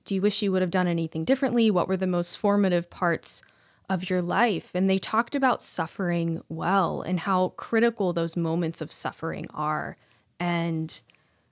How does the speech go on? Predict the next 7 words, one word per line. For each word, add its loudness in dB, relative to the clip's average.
absolutely, 2
we -2
cannot 2
have 2
the -2
resurrection -4
without -4